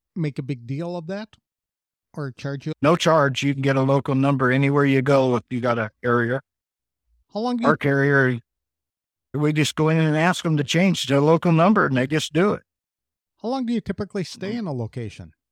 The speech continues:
Speaker 2: Anywhere from, that's hard to answer, 'cause if I don't like the place I'm at, of course, I go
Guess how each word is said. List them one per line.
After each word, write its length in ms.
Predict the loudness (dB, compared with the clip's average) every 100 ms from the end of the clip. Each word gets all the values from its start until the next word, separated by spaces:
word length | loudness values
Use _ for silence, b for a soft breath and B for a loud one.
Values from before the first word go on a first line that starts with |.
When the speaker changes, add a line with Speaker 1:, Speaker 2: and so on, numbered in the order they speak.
| _ _ _ _
Speaker 2:
Anywhere 480 | 2 2 4 2 0
from, 520 | -2 0 2 0 -2 _ _ _ _ _
that's 200 | -2 0
hard 200 | -2 0
to 60 | 0
answer, 460 | -2 -4 -8 -16 -16 _ -4
'cause 160 | -2
if 160 | -2 -2
I 60 | -2
don't 160 | 0
like 240 | 2 0 0
the 180 | -4
place 340 | -4 -6 -6 -2
I'm 140 | 2
at, 320 | 4 2 0
of 120 | -4 -4
course, 240 | -2 0
I 80 | 0
go 360 | 2 2 0